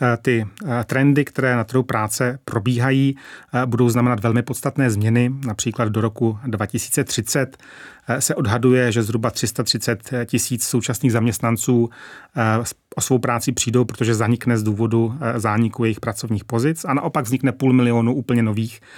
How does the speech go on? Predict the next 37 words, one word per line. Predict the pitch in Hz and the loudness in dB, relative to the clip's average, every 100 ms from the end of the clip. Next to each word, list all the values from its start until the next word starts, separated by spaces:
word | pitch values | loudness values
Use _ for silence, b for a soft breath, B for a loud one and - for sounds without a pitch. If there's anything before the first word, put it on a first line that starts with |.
| B B 120 | B B -4
eh, | 123 | -2
pracovních | 113 - 120 120 - | -4 -2 2 2 4
míst. | 117 110 - - b b b b - | 2 2 -2 -12 b b b b -4
Eh, | 120 | -2
další | 127 120 123 147 | 0 -2 0 -2
trend, | - 147 135 | 0 2 2
který | - 131 127 | 2 2 4
má | 127 123 | 4 4
velmi | 113 117 120 | 2 4 4
výrazný | 117 120 107 123 | 4 2 4 2
vliv, | 107 117 - 120 | 4 0 0 0
je, | 113 110 110 | 2 0 -2
eh, | 127 | -4
stárnutí | 131 - 113 123 135 156 | -4 -2 2 2 2 0
pracovní | 123 139 151 151 143 | -2 -4 -2 -2 -2
síly. | - 147 143 139 165 | -2 0 2 0 -2
Eh, | 175 117 | -4 -4
počet | 107 110 123 113 | -4 -4 -4 -2
lidí | 110 107 104 b b b | -2 -2 -4 b b b
ve | 113 | -2
věku | 107 104 110 | -2 0 -2
padesát | 110 107 - 110 - | -2 -2 0 -2 -2
až | |
šedesát | - - 107 - 107 - | -6 -4 -4 -2 -2 0
pět | 110 - | -2 0
let | 110 104 - b b | -2 -4 -12 b b
se | - | -4
do | 110 | 0
roku | 107 104 | 0 0
dva | 107 107 | -2 -2
tisíce | 107 - 107 | -4 -4 -6
třicet | - - 113 | -6 -4 -4
zvýší | 101 98 - | -4 -6 -8
téměř | 104 104 104 | -6 -2 -2
o | 139 | -2
jednu | 104 107 | -2 -2
pětinu. | 107 - 107 92 | -2 -2 -2 -4